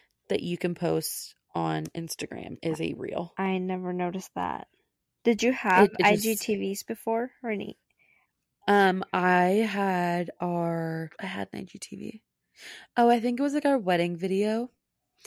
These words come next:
Speaker 2: Oh.
Speaker 1: And then, um, maybe our announcement video because it was too long.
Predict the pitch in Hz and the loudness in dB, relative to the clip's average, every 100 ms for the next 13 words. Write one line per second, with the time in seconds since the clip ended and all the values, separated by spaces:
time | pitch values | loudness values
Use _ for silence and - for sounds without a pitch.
0 | - 175 175 180 196 202 196 190 185 185 | -14 -12 -10 -4 0 2 2 2 2 0
1 | 180 180 180 175 - 185 180 170 165 170 | 0 -2 -2 -4 -4 -2 -2 -4 -6 -8
2 | - 180 180 175 175 180 180 180 175 180 | -10 -8 -4 -4 -4 -4 -4 -2 -4 -6
3 | 175 _ _ _ _ _ _ _ _ - | -10 _ _ _ _ _ _ _ _ -2
4 | 190 190 196 - 180 175 170 196 - 233 | -2 0 -2 -4 -6 -6 -8 -8 -10 -10
5 | 196 220 226 233 214 - 185 170 170 - | -6 -4 0 0 0 -6 -10 -10 -12 -12
6 | - 175 165 160 160 160 170 | -8 -6 -6 -6 -6 -6 -8